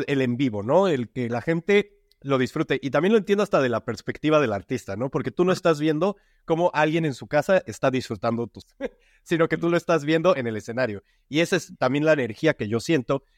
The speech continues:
que también motiva a los mismos artistas, ¿no? O sea, el ver cómo va a aprender, o sea, lo que acabas de decir, Guille. O sea, el, si yo pincho esta canción y veo que de cinco minutos, pero pues que a la mitad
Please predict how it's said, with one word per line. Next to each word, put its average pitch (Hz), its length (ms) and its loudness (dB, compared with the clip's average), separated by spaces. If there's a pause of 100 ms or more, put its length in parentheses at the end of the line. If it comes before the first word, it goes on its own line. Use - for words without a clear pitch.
(140)
que 143 100 -2
también 131 240 0
motiva 127 400 2
a 123 40 6
los 107 180 0
mismos 117 300 -2
artistas, 101 500 -8
¿no? 165 180 4
O 131 100 2
sea, 117 200 0
el 117 160 -4
ver 151 200 0
cómo 147 220 0
va 143 80 4
a - 20 0
aprender, 135 400 0
o 104 60 -2
sea, 120 100 -6
lo 104 100 -6
que - 80 -8
acabas 135 360 0
de 113 80 -8
decir, 110 300 -8
Guille. 104 200 -8 (240)
O 117 100 -4
sea, 127 240 2
el, 123 280 -2 (160)
si 151 320 -4
yo 190 300 2 (240)
pincho 190 280 0
esta 185 180 2
canción 170 540 0 (180)
y 139 120 -2
veo 170 260 4
que 135 300 0
de 127 100 -6
cinco 170 340 0
minutos, 180 320 0
pero 120 280 2
pues 117 200 -12
que 131 120 0
a 127 40 2
la 123 120 2
mitad 135 320 0